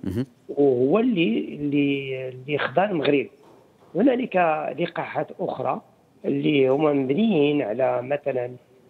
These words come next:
Speaker 2: آه، على مكونات ديال الفيروس اللي تنعم-، نعملوهم، آه، في بعض، آه، فيروسات اخرى وتننتجوهم،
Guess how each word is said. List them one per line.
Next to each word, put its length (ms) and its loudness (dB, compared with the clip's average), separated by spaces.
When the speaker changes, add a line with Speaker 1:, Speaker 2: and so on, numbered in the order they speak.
Speaker 2:
آه، 600 0
على 180 2
مكونات 800 0
ديال 240 0
الفيروس 500 -2
اللي 120 -6
تنعم-، 440 -4
نعملوهم، 760 2
آه، 260 2
في 180 -8
بعض، 380 -2
آه، 320 -6
فيروسات 540 0
اخرى 420 -2
وتننتجوهم، 1120 2